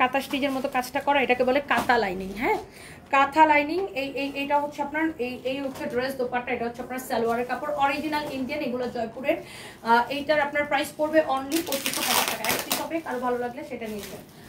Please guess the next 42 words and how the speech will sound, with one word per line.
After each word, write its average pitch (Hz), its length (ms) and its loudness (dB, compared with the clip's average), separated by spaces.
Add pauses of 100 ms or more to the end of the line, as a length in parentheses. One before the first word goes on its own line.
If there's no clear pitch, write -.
(140)
আচ্ছা, 247 220 -2
আমারটা 240 320 -2
আমি 269 100 -2 (100)
দেখাইতেছি, 247 440 -2 (100)
আমারটা 214 260 -6
একটু 240 120 -12 (100)
রেখে 226 260 -12
নিই। 269 120 -10 (1160)
এক 254 140 -2
piece 294 160 -8
হবে, 320 220 0
যার 262 220 4
এটা 277 160 -2
লাগে 277 240 -2
সেটা 269 260 0
নিয়ে 262 160 -4
নেবেন। 330 200 0 (200)
এগুলো 262 220 2 (120)
এক 240 140 2
piece - 200 -4
করে 233 180 0
হবে। 190 200 -2
হ্যাঁ, 359 200 2
এই 254 100 2
যে 233 120 -2
দেখেন 214 180 -8 (180)
কাঁথা 254 340 2 (220)
lining, 226 280 4 (120)
এটা 220 180 -4
দেখেন 220 180 -2 (120)
কাঁথা, 233 280 2 (440)
কাঁথা 285 260 8
স্টিচের 294 320 0
মতোই 294 280 2
কাজটা 269 320 4
করা, 254 180 6 (200)
অনেক 277 380 -4 (160)
সুন্দর, 269 340 4 (580)
বা 240 120 0 (220)
কাঁথা 269 240 0 (100)
স্টিচের 294 460 0 (760)
টাইপের 247 340 2